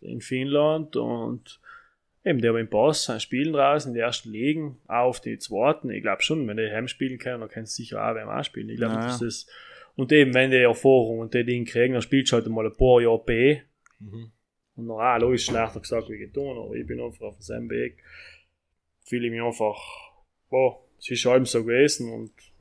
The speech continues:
Speaker 3: Aber
Speaker 1: das
Speaker 3: auch wird
Speaker 1: Moment
Speaker 3: auch
Speaker 1: da
Speaker 3: brutal schwach sein, einfach, weil wenn, wenn er wirklich solche Teams wie, äh, die Kanadier oder die
Speaker 1: Ja.
Speaker 3: Amerikaner gegen die ausscheiden, ist das schon auch nicht so hitzig, oder?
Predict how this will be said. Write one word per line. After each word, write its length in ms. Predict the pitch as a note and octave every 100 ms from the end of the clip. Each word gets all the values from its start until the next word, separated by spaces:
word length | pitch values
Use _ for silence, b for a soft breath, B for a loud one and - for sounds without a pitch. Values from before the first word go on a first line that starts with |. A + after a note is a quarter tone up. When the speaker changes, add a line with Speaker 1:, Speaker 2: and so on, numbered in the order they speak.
| C3
Speaker 3:
Aber 260 | C3 A#2 A#2+
Speaker 1:
das 80 | A#2
Speaker 3:
auch 100 | B2+
wird 80 | B2
Speaker 1:
Moment 160 | A#2+
Speaker 3:
auch 40 | A#2
Speaker 1:
da 120 | A2
Speaker 3:
brutal 500 | A2+ G#2 G#2+ G#2+ G#2+
schwach 400 | - - G#2+ A#2
sein, 260 | - A2 G#2
einfach, 340 | G#2 - G#2
weil 160 | G#2 G2
wenn, 260 | G#2+ G#2+ A2+
wenn 200 | A2 A2
er 120 | G2+
wirklich 320 | A2 - A2
solche 240 | A2+ G2+ G2
Teams 340 | A#2 A2+ -
wie, 80 | A2
äh, 640 | G#2+ G#2 G2+ G2+ G2+ G2+
die 120 | G2 G2
Kanadier 600 | A2+ G#2 G#2 A2+ A#2 A2+
oder 120 | A2
die 80 | G#2
Speaker 1:
Ja. 80 | G2+
Speaker 3:
Amerikaner 580 | G2+ G2+ A2+ A2+ A#2+
gegen 240 | A2+ A#2+ A#2
die 80 | A#2
ausscheiden, 320 | A#2+ B2 A#2
ist 120 | A#2+
das 80 | A2+
schon 160 | B2+ C3
auch 100 | B2
nicht 140 | A2+
so 140 | B2+ A#2
hitzig, 420 | C#3 - A2+ G2
oder? 200 | G#2+